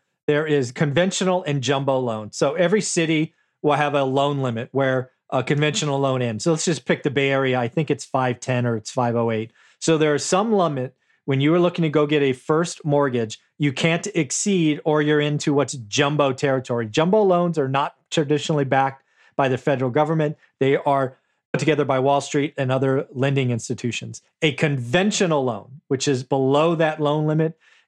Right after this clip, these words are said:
it encourages home ownership. It does all these things. There are F H A typically backed programs that say, "If you meet this criteria, we will buy your loan. We will be the lender of it." So it's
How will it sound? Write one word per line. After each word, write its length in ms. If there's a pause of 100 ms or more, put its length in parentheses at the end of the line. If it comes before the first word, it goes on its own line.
it 160
encourages 680
home 180
ownership. 580 (300)
It 100
does 240
all 220
these 240
things. 200
There 240
are 300
F 200
H 240
A 360
typically 600 (240)
backed 300
programs 480
that 80
say, 260 (180)
"If 200
you 80
meet 240
this 160
criteria, 680 (220)
we 220
will 160
buy 300
your 280
loan. 280
We 140
will 140
be 140
the 120
lender 320
of 140
it." 120
So 120
it's 160